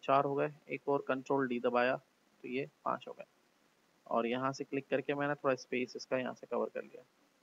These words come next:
और यहाँ पे जाके इसको थोड़ा सा आगे कर दिया और यहाँ पे जाके इसको थोड़ा सा और आगे कर दिया, यहाँ पे जाके थोड़ा सा और इसको आगे कर दिया, दोनों select नहीं हुए, पीछे एक और भी है इसके, तो यहाँ पे रख के इस तरह से रख दिया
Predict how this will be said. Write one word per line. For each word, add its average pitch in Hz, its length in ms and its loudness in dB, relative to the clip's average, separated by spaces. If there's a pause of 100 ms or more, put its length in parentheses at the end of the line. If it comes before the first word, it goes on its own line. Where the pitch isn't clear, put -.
(600)
और 117 460 2 (140)
यहाँ 127 240 -2
पे 123 100 -2
जाके 120 260 -2
इसको - 240 -8
थोड़ा 123 260 2
सा - 140 -6 (140)
आगे 131 160 -8
कर 131 160 -8
दिया 135 220 -8 (400)
और 120 260 0
यहाँ 127 220 -8
पे 135 120 0
जाके 127 300 0
इसको 127 240 -8
थोड़ा 131 240 -2
सा 151 160 -14 (720)
और 127 280 0
आगे 127 200 0
कर 123 140 -8
दिया, 139 200 -8 (800)
यहाँ 180 140 4
पे 165 80 4
जाके 127 220 4
थोड़ा 123 200 4
सा 123 160 0
और 123 140 4
इसको 135 200 -2
आगे 135 160 0
कर 135 160 -2
दिया, 143 180 -4 (220)
दोनों 135 180 2
select 127 320 -2
नहीं 139 120 -8
हुए, 156 140 -6 (220)
पीछे 127 260 -2
एक 123 120 -6
और 127 100 2
भी 135 100 -4
है 135 40 0
इसके, 135 180 -6
तो - 600 -12
यहाँ 120 140 4
पे 123 100 0
रख 127 100 -4
के - 140 -6
इस 127 80 -8
तरह 117 200 -4
से 135 120 -6
रख 131 100 -4
दिया 147 220 -6